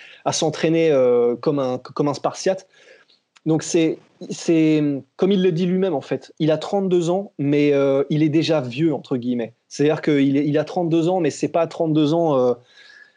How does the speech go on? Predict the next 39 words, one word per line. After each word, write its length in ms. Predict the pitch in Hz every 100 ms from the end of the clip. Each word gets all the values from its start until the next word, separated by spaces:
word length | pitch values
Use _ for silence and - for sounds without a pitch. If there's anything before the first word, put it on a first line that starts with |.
| _
de, 180 | 139 151
de, 220 | 143 147
de, 160 | 143 147
de 200 | 135 139
quelqu'un 380 | 156 151 180 175
qui, 220 | - 147
en, 120 | 147
je 80 | 135
sais 120 | -
pas, 200 | 175 165
qui, 200 | 160 -
qui 140 | - 135
vient 180 | 165
de 80 | 151
terminer, 480 | - 151 139 151 165
un 100 | 139
docteur 480 | 120 143 - 175 143
ou 40 |
un 40 | 139
truc 160 | 139
comme 160 | - 143
ça, 140 | 180
qui 120 | -
vient 140 | 143 165
de 60 |
terminer 360 | 156 147 151 156
son 220 | 151 147
éco-, 220 | 139 139 -
ouais, 160 | 123
ça 140 | - -
fait, 140 | 123
ça 120 | 127
fait 80 | 127
beaucoup, 200 | 127 123
trente-deux 260 | 127 120 120
ans. 80 | - -
Mais 60 | 156
enfin, 140 | 151
voilà. 240 | 156 110